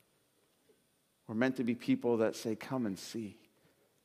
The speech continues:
He's done something in my story, and I just invite you to come and see for yourself."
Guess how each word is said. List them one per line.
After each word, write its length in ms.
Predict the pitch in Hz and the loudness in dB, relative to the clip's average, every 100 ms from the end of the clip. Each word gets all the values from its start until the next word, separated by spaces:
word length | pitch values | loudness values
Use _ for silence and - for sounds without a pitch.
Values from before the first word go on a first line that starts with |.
| _ _ _ _ _ | _ _ _ _ _
He's 240 | - 151 139 | 0 2 4
done 160 | 143 | 2
something 340 | 127 135 127 117 | 4 2 2 2
in 60 | |
my 180 | 110 120 | 2 0
story, 400 | 117 - 107 101 | 0 0 2 4
and 80 | 104 | 4
I 120 | 120 | 4
just 180 | 127 120 | 2 0
invite 280 | 107 110 107 | 2 2 2
you 100 | 117 | 0
to 60 | |
come 240 | 110 113 110 | -2 -2 -4
and 80 | 104 | -4
see 180 | 113 | -6
for 160 | 104 90 | -6 -8
yourself." 420 | 85 90 - 76 | -10 -12 -16 -18